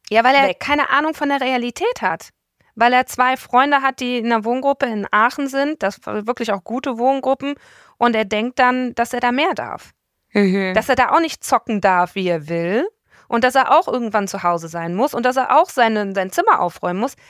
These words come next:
Speaker 1: Das ist ja Jugendliche, ne? Die haben das nicht so, nicht so griffbereit.
Speaker 2: Mhm.
Speaker 1: Und deswegen finde ich pädagogische Maßnahmen ein paar Wochen, wenn es möglich ist, irgendwo anders.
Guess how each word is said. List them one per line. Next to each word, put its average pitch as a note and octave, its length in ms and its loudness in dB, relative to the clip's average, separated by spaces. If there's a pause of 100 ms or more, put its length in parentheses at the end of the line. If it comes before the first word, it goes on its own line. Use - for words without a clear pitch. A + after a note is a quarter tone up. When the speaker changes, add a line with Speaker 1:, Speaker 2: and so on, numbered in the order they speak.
(140)
Speaker 1:
Das - 180 -2
ist - 220 -8
ja B3+ 300 4
Jugendliche, A3+ 680 -4
ne? B3 140 2
Die A#3 140 -8
haben A#3+ 140 -2
das B3 300 -6
nicht B3 500 -4
so, A#3 460 -4 (1000)
nicht A#3 200 -2
so A#3+ 100 0
griffbereit. F#3+ 840 0
Speaker 2:
Mhm. - 40 -20 (460)
Speaker 1:
Und G#3+ 100 0
deswegen B3 300 0
finde A#3+ 180 -2
ich A3+ 80 -8
pädagogische A3 560 2
Maßnahmen A3 560 0
ein F#3+ 40 -6
paar A3 400 2
Wochen, A#3+ 460 -4
wenn F3 160 -6
es F3 140 -12
möglich G#3 480 -2
ist, - 280 -6 (360)
irgendwo G#3 300 -2
anders. G3+ 320 -2